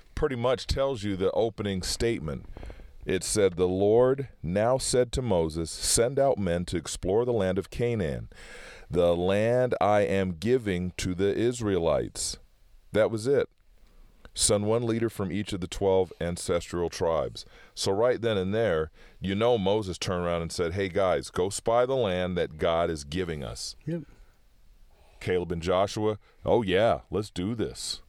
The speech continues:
Speaker 2: They're ready. They're like, "I, I want this."
Speaker 1: Yep. I mean, they were ready. You're right. They trusted. I mean, if God says, "Hey, that's yours, take it," they took it.
Speaker 2: They did, yeah.
Speaker 1: And sadly, the other ten,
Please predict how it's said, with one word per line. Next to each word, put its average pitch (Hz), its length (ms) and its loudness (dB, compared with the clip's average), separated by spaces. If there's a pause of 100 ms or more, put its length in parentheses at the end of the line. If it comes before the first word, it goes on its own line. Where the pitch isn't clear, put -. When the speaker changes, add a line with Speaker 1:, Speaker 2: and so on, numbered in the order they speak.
(120)
Speaker 2:
They're 147 160 -4
ready. 123 360 -2
They're 127 200 -4
like, 123 360 -4
"I, 120 340 -2
I 113 60 -2
want 123 360 -4
this." - 400 -6
Speaker 1:
Yep. 101 300 0 (120)
I 90 100 0
mean, 92 220 -2
they 92 120 0
were 123 160 -2
ready. 117 280 0
You're 87 180 -2
right. 117 220 2
They 101 120 0
trusted. 135 600 -4 (340)
I 95 80 -2
mean, 110 200 -2
if 92 140 -6
God 120 280 4
says, 113 260 2
"Hey, 110 200 2
that's 104 380 4
yours, 92 600 2 (220)
take - 280 -4
it," - 140 -6 (1120)
they 104 160 -2
took 120 240 -4
it. - 140 -8 (160)
Speaker 2:
They 127 180 -6
did, 131 320 -2 (220)
yeah. 147 220 -4 (320)
Speaker 1:
And 85 160 -4
sadly, 92 600 2
the 87 300 -2
other 92 300 2
ten, 110 640 -2